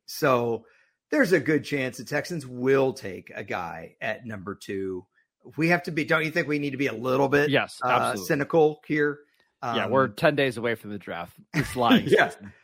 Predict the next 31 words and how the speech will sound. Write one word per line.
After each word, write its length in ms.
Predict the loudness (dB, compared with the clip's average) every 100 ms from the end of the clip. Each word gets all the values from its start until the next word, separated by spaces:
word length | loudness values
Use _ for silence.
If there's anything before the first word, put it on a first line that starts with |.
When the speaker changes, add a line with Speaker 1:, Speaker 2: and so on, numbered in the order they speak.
| _ -2
Speaker 1:
Which 280 | 2 2 2
is 160 | -2
like, 420 | 2 4 2 -2 -10
uh, 520 | -2 2 2 2 2 0 0
a 40 |
hundred 300 | 2 2 -2
days 260 | -4 -4 -4
away 200 | -4 -6
from 140 | -8
the 60 | -8
Speaker 2:
Yeah. 60 | -4
Speaker 1:
draft 360 | -2 -4 -8 -8
or 80 |
a 60 | -6
thousand 440 | -2 -2 -2 -6
days. 340 | -8 -8 -8 -6
I, 140 | -6 0
I'm, 260 | -2 -2
you 100 | -8
know, 180 | -8 -8 -14 _ _ -4
let's 180 | -4 -2
get 200 | -4 -4
to 100 | -4
Thursday 560 | 0 0 0 -2 -2
afternoon 640 | -2 -2 -6 -6 -6 -8 -10
and 100 | -10
let's 220 | -10 -10
talk, 400 | -8 -8 -10 _ _
you 80 | -6
Speaker 2:
Yeah. 40 |
Speaker 1:
know? 300 | -6 -8 -10